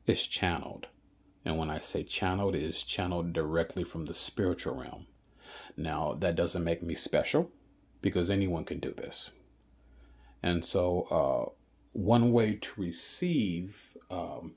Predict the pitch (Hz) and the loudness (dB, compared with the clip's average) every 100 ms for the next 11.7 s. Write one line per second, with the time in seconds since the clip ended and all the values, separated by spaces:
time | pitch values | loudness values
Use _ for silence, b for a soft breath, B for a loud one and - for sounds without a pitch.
0 | - - 123 117 110 107 98 101 98 101 | -12 -4 0 0 0 -2 -2 -2 -2 -4
1 | - 123 - - 95 98 92 90 85 85 | -4 -4 -4 -4 -2 0 0 -2 -4 -14
2 | _ _ _ _ _ _ B B B B | _ _ _ _ _ _ B B B B
3 | B B - 104 - 101 101 - 110 117 | B B 0 2 4 4 4 6 6 6
4 | 110 104 95 95 101 101 95 - 101 98 | 4 2 0 0 2 2 2 -4 -2 0
5 | 90 85 80 - - 87 76 69 - - | 0 0 -4 -10 -2 0 0 -4 -10 -20
6 | _ _ 104 104 107 92 85 95 85 78 | _ _ -2 2 4 2 2 2 2 -2
7 | 78 80 - - - - b b b b | -6 -6 -8 -10 -16 -20 b b b b
8 | b b - - - - - - 98 98 | b b -20 -18 -18 -20 -20 -10 -2 2
9 | 98 - - 98 90 90 90 92 85 82 | 2 2 0 2 2 2 2 2 4 4
10 | 76 73 - - 85 76 85 92 98 92 | 4 0 -4 -4 -2 -2 -2 -2 2 2
11 | - 104 98 90 92 85 | 2 2 0 -4 -4 -4